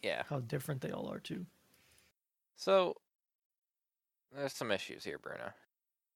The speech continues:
Speaker 2: Yeah? What's the issues?
Speaker 1: Apparently, Williams has the most radical design out of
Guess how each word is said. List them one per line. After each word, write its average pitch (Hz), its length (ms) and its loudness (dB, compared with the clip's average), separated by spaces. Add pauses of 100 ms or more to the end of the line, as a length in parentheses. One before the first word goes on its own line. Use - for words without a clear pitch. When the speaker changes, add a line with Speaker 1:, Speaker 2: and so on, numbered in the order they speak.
(580)
Speaker 2:
Yeah? 156 300 2
What's 175 200 0
the 147 140 2
issues? - 400 -2 (840)
Speaker 1:
Apparently, 170 320 0
Williams 117 440 6
has 104 160 2
the 107 100 -8
most 95 240 2
radical 87 560 10
design 85 460 2
out 85 100 4
of 85 80 0